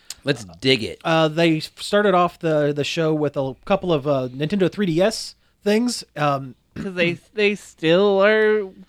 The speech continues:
Speaker 3: they still wanna support that.
Speaker 2: They're still beating that dead horse.
Speaker 3: Yeah.
Speaker 2: Um, but <laughs> they're, of the entire half hour direct, they had committed about six minutes to the three D S, and that's it.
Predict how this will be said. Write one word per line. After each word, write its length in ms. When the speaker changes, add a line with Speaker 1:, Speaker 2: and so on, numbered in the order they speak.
Speaker 3:
they 160
still 260
wanna 180
support 420
that. 200
Speaker 2:
They're 100
still 240
beating 300
that 200
dead 200
horse. 480
Speaker 3:
Yeah. 320
Speaker 2:
Um, 180
but 320
<laughs> 280
they're, 180
of 300
the 160
entire 360
half 220
hour 200
direct, 460
they 160
had 280
committed 500
about 260
six 300
minutes 560
to 140
the 100
three 180
D 160
S, 220
and 120
that's 240
it. 220